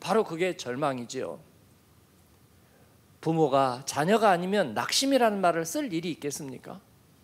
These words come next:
어떤 부모는 얘기해요. "어, 목사님, 그런 얘기는 낯설어요.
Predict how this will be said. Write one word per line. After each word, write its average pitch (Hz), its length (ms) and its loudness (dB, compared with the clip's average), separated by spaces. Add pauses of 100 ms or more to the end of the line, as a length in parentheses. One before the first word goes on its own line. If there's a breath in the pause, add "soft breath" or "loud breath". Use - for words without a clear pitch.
(2500)
어떤 143 300 -2
부모는 135 380 -4
얘기해요. 127 480 -6 (960)
"어, - 200 -18
목사님, 143 380 -8
그런 147 260 -8
얘기는 139 220 -6
낯설어요. 135 520 -8